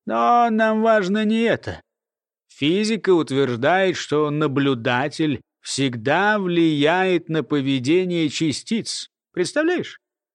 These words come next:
Просто тот факт, что ты посмотрел на частицу и подумал о ней, изменяет её поведение. Это подтверждается множеством опытов. Поведение частиц влияет на наш мозг,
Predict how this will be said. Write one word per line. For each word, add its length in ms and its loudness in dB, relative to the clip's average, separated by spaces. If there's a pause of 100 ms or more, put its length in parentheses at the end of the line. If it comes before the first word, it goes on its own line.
(180)
Просто 440 2
тот 260 0
факт, 340 2
что 120 -2
ты 120 -2
посмотрел 640 2
на 100 2
частицу 680 0
и 100 6
подумал 600 0
о 80 4
ней, 300 2 (400)
изменяет 840 -2
её 180 0
поведение. 680 -2 (560)
Это 500 -2
подтверждается 1080 0
множеством 760 0
опытов. 560 -4 (760)
Поведение 560 0
частиц 600 -2
влияет 560 0
на 100 2
наш 340 0
мозг, 600 -2